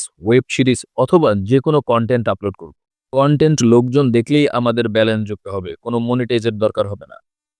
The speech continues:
এবং অটোমেশনের মাধ্যমে লোকজন অটোমেটিকভাবেই আমাদের ওই কনটেন্ট দেখবে।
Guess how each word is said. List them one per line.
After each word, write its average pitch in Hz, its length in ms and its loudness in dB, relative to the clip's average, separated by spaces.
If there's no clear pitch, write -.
এবং 117 300 2
অটোমেশনের 147 680 4
মাধ্যমে 143 600 2
লোকজন 120 480 2
অটোমেটিকভাবেই 139 1000 0
আমাদের 113 400 0
ওই 113 200 -2
কনটেন্ট 107 460 -2
দেখবে। 90 280 -14